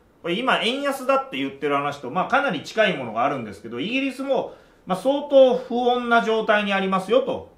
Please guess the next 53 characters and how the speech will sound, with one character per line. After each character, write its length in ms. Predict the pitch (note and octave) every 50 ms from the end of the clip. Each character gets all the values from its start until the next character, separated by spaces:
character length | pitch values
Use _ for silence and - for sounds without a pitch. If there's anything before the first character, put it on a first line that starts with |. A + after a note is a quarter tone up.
| _ -
え 160 | - C3+ C3
ー、 80 | B2 A#2+
い 100 | B2+ B2+
う 100 | B2 A#2
こ 120 | - A#2+
と 120 | G2+ A2+ G2+
で 60 | G#2
ご 100 | F#2 F#2
ざ 100 | F#2 F2+
い 60 | F2
ま 80 | E2 -
す。 180 | - - _ _ _ _ _ _ _ _ _ _ _
ま 100 | G#3+ A3
あ、 120 | A3+ A3+ B3+
同 160 | D4 F4+ -
じ 140 | C4+ D4+ C4
く、 340 | - D4+ D4+ C4 G3 - -
え 320 | D#3+ F3+ F3 E3 D#3+ D#3+ D#3+
ー、 20 |
こ 120 | D#3+ G3 G3
ち 100 | G3+ G#3+
ら 120 | - -
の 340 | G#3+ A#3+ A#3+ - - - - _ _ _ _ _ _
国 180 | - G#3+ A3 G3+ -
債 280 | - C#4 C#4+ C#4+ C#4
の 120 | C#4 C#4 C4
方 220 | B3+ C#4 C#4 A#3
の、 360 | G3 A#3+ B3+ - - - - - _ _ _ _ -
え 220 | D#3+ F3 E3 E3
ー、 20 |
金 240 | E3+ G#3 A3 G#3+ G3+
利 100 | G3+ G3+
も 200 | A3+ C4 B3 -
上 200 | - F#3+ G#3+ G3+
昇 200 | F3+ G3+ G3+ A3
が 100 | C4 A#3+
続 240 | - E3+ E3+ F#3+ A3+
い 80 | A3+ -
て 60 | G#3
い 100 | F#3 F3+
る 140 | F3 E3+ F3
と。 200 | A#2+ - - - _ _ _ _ _ _ _ _
ま 140 | - G#3 F#3+
あ、 40 | C#3+
利 140 | C3+ E3 G3+
上 160 | A#3 B3 B3
げ 80 | B3 B3
し 100 | A#3+ -
て 80 | A#3+
ま 140 | A#3 A#3 A#3
す 80 | A#3 -
か 100 | C#4 C#4+
ら、 320 | C4 - - - -